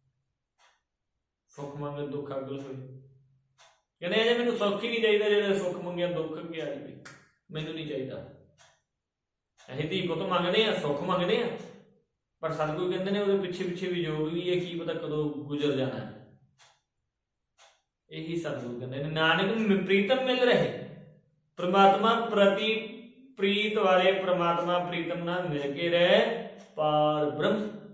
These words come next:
ਨਰ ਹਰੀ ਹੈ। ਜਿਹੜਾ ਆਪ ਤਾਂ ਅਦਵੈਤ ਹੈ ਹੀ ਹੈ,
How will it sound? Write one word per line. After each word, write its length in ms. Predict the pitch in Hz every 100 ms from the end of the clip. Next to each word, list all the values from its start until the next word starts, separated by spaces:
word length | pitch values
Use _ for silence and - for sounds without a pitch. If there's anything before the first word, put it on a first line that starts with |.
| -
ਨਰ 440 | 131 139 147 139
ਹਰੀ 380 | 139 127 113 107
ਹੈ। 420 | 113 - - - _ _ _ _ _ -
ਜਿਹੜਾ 400 | 151 156 156 -
ਆਪ 520 | 135 127 131 - -
ਤਾਂ 360 | 165 175 175 - - - - _ _ -
ਅਦਵੈਤ 580 | 175 160 156 156 165 -
ਹੈ 200 | 170 180
ਹੀ 320 | 202 208 214
ਹੈ, 380 | 208 196 - -